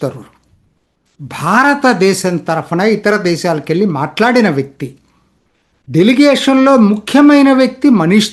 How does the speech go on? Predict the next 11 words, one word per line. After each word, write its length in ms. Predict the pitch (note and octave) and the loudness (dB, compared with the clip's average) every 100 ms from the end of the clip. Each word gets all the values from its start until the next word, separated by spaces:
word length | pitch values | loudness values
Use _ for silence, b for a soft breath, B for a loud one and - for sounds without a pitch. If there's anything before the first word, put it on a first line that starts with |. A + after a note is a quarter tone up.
| - | -8
తివారీ, 340 | C#3 E3 D#3+ C#3 - | -4 -2 -2 -6 -8
ఇంకొక 280 | F3 G#3 F#3 | -4 -2 -2
డెలిగేషన్లో 720 | F3 E3 D3 D3 - C#3 C3 C3+ _ _ _ _ _ _ _ | -2 -2 -2 -4 -4 -6 -8 -14 _ _ _ _ _ _ _
సల్మాన్ 540 | - E3 E3+ F3 F#3 E3 | -8 -4 0 0 -2 -4
ఖుర్షీద్, 540 | - C#3 - D#3 C#3+ - _ _ _ _ - | -8 -8 -6 -6 -6 -10 _ _ _ _ -4
ఇలా 180 | B3+ C#4 | 0 2
ఉన్నారు. 360 | A3 F#3 F3+ B2 _ _ _ _ _ _ _ _ _ _ _ _ _ - | 2 0 -2 -6 _ _ _ _ _ _ _ _ _ _ _ _ _ -4
ఏం 280 | D#3 C4+ E4+ D4+ | 0 0 2 0
చేసి 260 | A3+ - | 0 -2
ఉండాలి 260 | F#3+ E3 D3+ | -4 -2 -2
మీరు? 440 | C#3 B2+ B2 B2+ | -4 -6 -12 -16